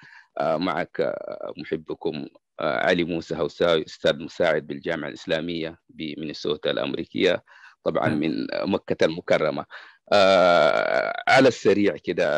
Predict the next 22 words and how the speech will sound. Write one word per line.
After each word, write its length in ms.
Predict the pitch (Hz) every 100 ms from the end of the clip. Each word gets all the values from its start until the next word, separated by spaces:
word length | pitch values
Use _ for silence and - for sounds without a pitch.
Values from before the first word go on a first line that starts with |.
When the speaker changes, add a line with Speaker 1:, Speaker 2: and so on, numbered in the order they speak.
| -
Speaker 1:
أسئلة، 680 | - - - 90 85 90 - _ _ 90
آه، 360 | 76 67 57 -
ثلاثة 360 | 92 95 - 76
أسئلة 320 | - 80 78
إن 100 | 67
أذنتم 440 | 78 85 78 80
لي. 360 | 73 76 85 - _ - - _ -
آه، 460 | 90 85 69 82 -
السؤال 720 | 80 60 - - - 139 143
ال-، 240 | 110 92
ال-، 300 | 80 82 69
الأول، 600 | 101 85 113 101 95 92
كونك، 540 | 98 - 107 101 92 -
يعني، 920 | 90 85 78 71 85 82 76 - -
شاعرا 580 | - 107 87 87 90 82
وقد، 380 | 87 - 87 85 82 80 -
يعني، 520 | - - 92 85 80 -
استمعت 540 | - 95 101 95 -
لقصيدة 640 | 95 92 92 - 110 90
جميلة 500 | 80 95 117 104 95 - _ _ _ _
في 60 | 98
يوم 520 | 104 101 92 85 -